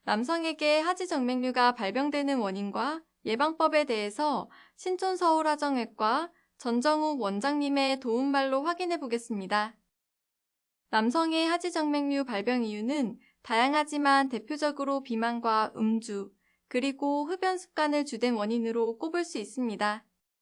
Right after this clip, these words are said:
비만은 정맥혈관 내부에 흐르는 혈액의 양을 늘리고 정맥벽에 지방이 과도하게 쌓여 정맥벽이 약해지게 만듭니다. 또 복부 비만인 경우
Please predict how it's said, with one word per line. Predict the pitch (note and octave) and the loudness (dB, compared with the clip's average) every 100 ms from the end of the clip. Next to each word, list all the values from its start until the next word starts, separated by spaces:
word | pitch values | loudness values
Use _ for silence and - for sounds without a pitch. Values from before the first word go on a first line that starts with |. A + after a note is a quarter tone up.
| _ _ _ _ _ _ _ - | _ _ _ _ _ _ _ -2
비만은 | B3+ C#4+ B3 D4+ D4 D4 | 2 4 4 4 2 2
정맥혈관 | A#3+ A3+ C#4 D4+ D#4+ D#4 C#4+ | 0 0 0 0 0 2 2
내부에 | C#4+ C4+ B3+ B3 B3+ | 2 0 2 2 2
흐르는 | D#4+ E4 D#4 D4+ D4+ | 0 -2 0 -2 -2
혈액의 | E4+ F4 E4+ D#4+ D#4 | 0 0 0 0 0
양을 | G3+ G3 A#3 A#3 | 0 0 0 0
늘리고 | G3 G3+ G#3+ A#3+ A#3 A#3 | 0 -4 -4 -2 -2 -4
정맥벽에 | - A3 B3+ C4+ A#3+ A3+ A#3 A3 | -4 0 0 0 -2 2 2 2
지방이 | A3+ A3 A#3 A#3 A3+ A3+ | 0 -2 0 0 0 -2
과도하게 | - G3+ B3+ B3+ B3 | -6 -2 0 0 0
쌓여 | A#3+ - - C4 A#3+ G#3+ - _ | -4 -4 -2 -2 -2 -6 -18 _
정맥벽이 | - A#3 C#4 D4 C#4+ C#4 C4+ | -4 2 2 2 0 2 2
약해지게 | A#3 G3 - D4 C#4 C#4 | 0 0 -2 -4 -2 -2
만듭니다. | G#3 F#3 G3+ F#3+ F#3+ F#3 G3+ _ _ _ _ _ _ _ _ _ _ _ | -2 -2 -4 -4 -6 -6 -8 _ _ _ _ _ _ _ _ _ _ _
또 | - E4+ E4 | -2 0 0
복부 | D#4+ A3 - | -4 -6 -4
비만인 | C#4+ D4 C#4 C4 C4 | -2 0 2 2 0
경우 | A3+ G3 C4+ A#3+ | 0 -2 -2 -2